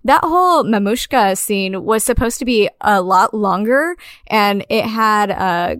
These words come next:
Fester and Gomez, like, singing about brotherly love within there,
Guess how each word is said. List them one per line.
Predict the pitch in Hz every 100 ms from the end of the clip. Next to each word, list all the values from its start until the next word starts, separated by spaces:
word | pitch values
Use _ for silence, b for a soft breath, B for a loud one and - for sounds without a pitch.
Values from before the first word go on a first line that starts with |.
| -
Fester | 285 277 262
and | 233 190
Gomez, | 214 226 214 208 202
like, | - 175 -
singing | - - 226 247 208
about | - 185 175 180 -
brotherly | 180 190 180 180
love | 226 330 196
within | 190 185
there, | 175 165